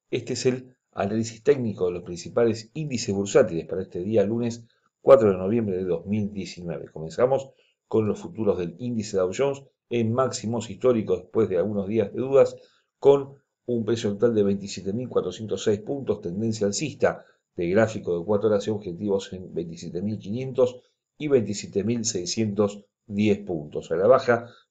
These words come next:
veintisiete mil trescientos diez, veintisiete mil doscientos cuarenta, veintisiete mil ciento setenta y cinco puntos, los máximos del día veintiocho de octubre. Los indicadores, en todos los casos, con señales alcistas,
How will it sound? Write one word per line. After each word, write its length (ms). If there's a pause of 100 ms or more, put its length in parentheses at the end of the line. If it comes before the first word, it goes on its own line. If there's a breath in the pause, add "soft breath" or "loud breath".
veintisiete 640
mil 120
trescientos 460
diez, 340 (300 soft breath)
veintisiete 580
mil 180
doscientos 440
cuarenta, 420
veintisiete 420
mil 160
ciento 640 (200 loud breath)
setenta 440
y 60
cinco 380
puntos, 300
los 160
máximos 480
del 120
día 320 (340 loud breath)
veintiocho 680
de 60
octubre. 420
Los 240
indicadores, 580 (240 soft breath)
en 240
todos 240
los 140
casos, 300
con 160
señales 420
alcistas, 560